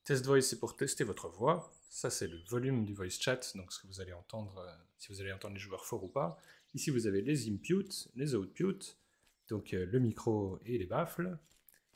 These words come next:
Là vous avez le volume de l'interface, donc tout ce qui est clic-clic, des petits bruits, et cetera. Je vais enlever le voice chat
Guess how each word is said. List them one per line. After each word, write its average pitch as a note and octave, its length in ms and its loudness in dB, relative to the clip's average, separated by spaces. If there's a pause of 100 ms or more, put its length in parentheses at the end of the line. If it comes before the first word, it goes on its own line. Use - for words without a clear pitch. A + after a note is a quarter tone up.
(160)
Là C3 80 4
vous A#2+ 160 6
avez G2+ 120 2
le G2 100 0
volume C#3+ 260 6
de A#2+ 80 6
l'interface, A#2 560 4
donc G2 140 -4
tout A#2+ 100 -2
ce - 80 0
qui - 180 -4
est G2 100 0
clic-clic, A#2 580 -4
des G2 100 0
petits - 200 -10
bruits, F#2+ 260 -4
et F2+ 40 -2
cetera. G#2+ 640 -4 (1300)
Je - 140 -10
vais - 140 -10 (140)
enlever C#3+ 260 6
le G#2 80 4
voice F#2+ 140 2
chat - 280 0